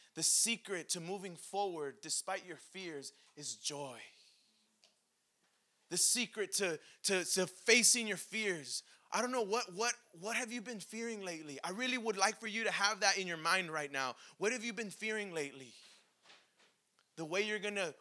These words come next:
move forward in life is through joy. Easter is all about joy. Tell the person next to you, "No need of fear anymore."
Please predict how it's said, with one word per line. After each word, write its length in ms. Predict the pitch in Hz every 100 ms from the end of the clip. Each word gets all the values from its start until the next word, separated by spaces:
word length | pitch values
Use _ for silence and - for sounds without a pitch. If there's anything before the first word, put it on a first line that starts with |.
| -
move 260 | 151 196 -
forward 640 | - 196 196 170 147 120 _ _ -
in 180 | 175 165
life 420 | 165 214 240 196 _ _
is 180 | 160 156
through 200 | - 151
joy. 380 | 127 151 135 120 - - _ _ _ _ _ _ _ _ _ _ _ _ _ _ _ - 254
Easter 600 | 247 - - 185 151 131 _
is 260 | 185 185 - -
all 260 | 190 185
about 460 | 180 175 170 165 - - -
joy. 440 | 135 - 165 156 135 - - - - _ _ _ _ _ _ _ _ _ _ _ _ _ _ -
Tell 160 | 233
the 80 | 247
person 380 | 233 247 - 220
next 240 | 233 233
to 60 | 254
you, 180 | 254 247 -
"No 180 | 175 214
need 180 | 226 247
of 60 | 220
fear 340 | 226 240 226
anymore." 480 | 196 185 170 165